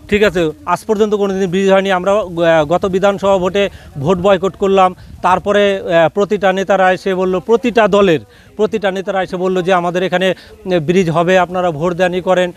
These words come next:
তারপরে ভোট বয়কটের পরেও বলল, বলল যে হ্যাঁ, আপনাদের আর কোনো চিন্তা নাই, এর মধ্যে এই, আম, এ, তেইশ,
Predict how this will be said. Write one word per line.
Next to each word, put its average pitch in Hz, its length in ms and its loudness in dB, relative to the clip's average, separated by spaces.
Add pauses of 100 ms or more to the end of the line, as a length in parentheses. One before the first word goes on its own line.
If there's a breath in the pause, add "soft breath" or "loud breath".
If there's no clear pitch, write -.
(240 loud breath)
তারপরে 170 300 0
ভোট 165 160 -2
বয়কটের 180 460 0
পরেও 185 300 -2
বলল, 180 320 -2
বলল 175 200 -4
যে 170 100 -2
হ্যাঁ, 175 200 2
আপনাদের 170 380 -4
আর 175 100 2
কোনো 185 200 -6
চিন্তা 180 300 -2
নাই, 175 180 0
এর 180 220 -4
মধ্যে 170 340 -4 (300 loud breath)
এই, 165 260 2
আম, 147 600 0 (100)
এ, 147 280 -2
তেইশ, 202 200 2